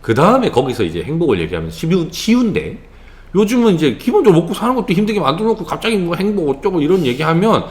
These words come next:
안 먹혀요. 어. 일단 배부르고 등 따신 건 한 다음에 얘기하는 거예요.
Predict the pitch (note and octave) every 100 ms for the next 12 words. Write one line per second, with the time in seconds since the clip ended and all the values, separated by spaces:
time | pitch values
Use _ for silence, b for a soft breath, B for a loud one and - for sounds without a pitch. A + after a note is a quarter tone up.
0 | B - F3+ E4 F#4+ C#4 F3+ E2+ D#2 -
1 | A2 C3+ E2+ D#2+ G2 F2+ D#2 - b b
2 | b b b - G3+ C3+ E3+ B3+ B3 D#3
3 | D#3+ G#3+ A3 B3 E3 F3+ G3 C#4+ E4 A3+
4 | A2+ F#2 F2+ G#2+ E3+ B3+ B3+